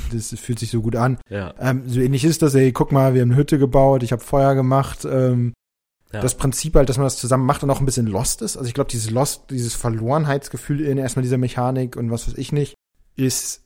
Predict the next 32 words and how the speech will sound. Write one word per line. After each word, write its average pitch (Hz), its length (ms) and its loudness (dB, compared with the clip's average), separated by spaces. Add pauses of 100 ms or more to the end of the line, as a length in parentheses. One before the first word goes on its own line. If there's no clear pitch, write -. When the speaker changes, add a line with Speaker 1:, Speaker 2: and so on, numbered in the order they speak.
(120)
Speaker 1:
das - 600 -4
und 123 100 -6
dann 127 140 0
das 123 140 -4
zusammen 123 340 0
rausfinden, 117 680 -4
zusammen 120 320 0
diese 117 180 0
Insel 117 260 -2
erkunden, 113 460 -4
das 113 160 -2
ist 113 140 -6
das, 110 120 -4
was 104 120 -8
es 107 80 -8
ausmacht 123 440 -4
und 120 60 -4
das - 140 -10
macht - 260 -10
mir 110 160 -4
auch 120 140 -6
unheimlich 127 380 -4
Spaß. 131 460 -4 (300)
Ähm, 120 420 0 (500)
ich - 400 -6 (680)
bin 147 280 2
gespannt. 143 800 -2
Wir 120 240 -4
hatten 127 180 -6
ja 123 160 0
mit, 120 480 -4
ähm, 113 500 -4